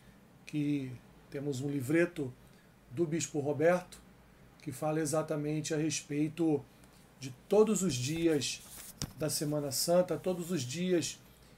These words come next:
que antecedem a morte e a ressurreição de Jesus Cristo.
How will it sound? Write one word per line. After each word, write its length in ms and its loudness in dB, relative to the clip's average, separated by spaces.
que 100 -4
antecedem 840 0
a 60 -4
morte 600 6
e 400 2
a 100 2
ressurreição 1040 0
de 120 -4
Jesus 320 0
Cristo. 460 -12